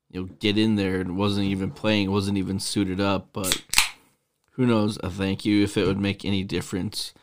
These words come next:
But yeah, so the, the player scrum kinda gets broken up for a second, and, you know, Ron Artest is just trying to chill out. It's kinda, like, laying there, which is a little bit odd on the scores table.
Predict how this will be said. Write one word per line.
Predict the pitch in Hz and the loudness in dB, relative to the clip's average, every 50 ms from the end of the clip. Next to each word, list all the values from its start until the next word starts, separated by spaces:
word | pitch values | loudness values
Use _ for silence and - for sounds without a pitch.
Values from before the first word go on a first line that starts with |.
| _ _ _ _ _ _ _ _ _ _ _ _ _ _ _ | _ _ _ _ _ _ _ _ _ _ _ _ _ _ _
But | - 131 | 6 8
yeah, | 151 156 | 8 8
so | - - - 120 107 | 8 4 2 2 2
the, | 104 104 | 2 0
the | 101 - - 101 | -2 -4 -8 -8
player | - - 127 127 123 123 | -2 2 6 8 8 6
scrum | 117 - - 127 120 113 113 | 6 4 4 4 4 4 4
kinda | 110 - - - 101 110 117 113 | 0 -2 -2 0 2 4 4 4
gets | 110 117 113 - | 2 2 0 -2
broken | - - 120 117 110 - - 120 110 | 0 2 4 4 4 4 2 2 2
up | - 165 - | 2 2 0
for | - - 151 | 0 -2 -2
a | 120 | 0
second, | - - - 113 107 - - 113 107 107 110 107 - - _ _ _ _ _ _ _ _ _ _ _ _ - | 0 0 0 0 0 0 2 0 2 2 0 -2 -6 -16 _ _ _ _ _ _ _ _ _ _ _ _ -6
and, | - 101 101 104 101 101 98 98 98 98 98 - - _ _ _ _ | -2 0 2 4 4 2 2 2 0 0 -2 -4 -8 _ _ _ _
you | - 101 101 | -6 -4 -2
know, | 98 98 | -2 0
Ron | 98 104 104 104 101 101 98 | 2 2 4 4 4 2 0
Artest | 95 - - 110 107 - - - - | -2 2 4 4 4 2 0 -8 -8
is | 71 | -6
just | 98 98 - | -8 -8 -6
trying | - - 104 98 98 | -2 0 0 2 2
to | 98 | 0
chill | 92 - - - 110 101 101 110 | -2 -4 -2 0 0 2 2 4
out. | 120 127 123 123 120 120 - - - _ _ _ _ _ _ _ _ | 6 8 8 8 8 6 4 2 -4 _ _ _ _ _ _ _ _
It's | _ - | _ -10
kinda, | - 107 98 95 | -6 -2 -2 -2
like, | 92 92 - | -2 -2 -2
laying | - 98 107 107 110 110 110 110 | 0 2 4 6 6 6 6 6
there, | 110 110 107 107 107 104 | 6 6 6 6 6 4
which | 104 104 - 107 | 2 0 -2 -4
is | 98 92 90 92 | -4 -4 -4 -6
a | - - | -2 0
little | 104 104 101 104 107 98 | 2 2 4 4 2 4
bit | 104 104 - - | 4 2 2 4
odd | 98 101 98 95 98 101 98 | 6 6 6 6 4 2 2
on | 95 95 95 | 2 0 0
the | 95 95 | -2 -4
scores | - - - - - 113 110 113 104 - | -4 -6 -6 -2 2 4 4 4 4 2
table. | - - 110 107 104 104 107 110 123 131 139 - | 2 4 6 6 6 6 6 4 4 2 -2 -6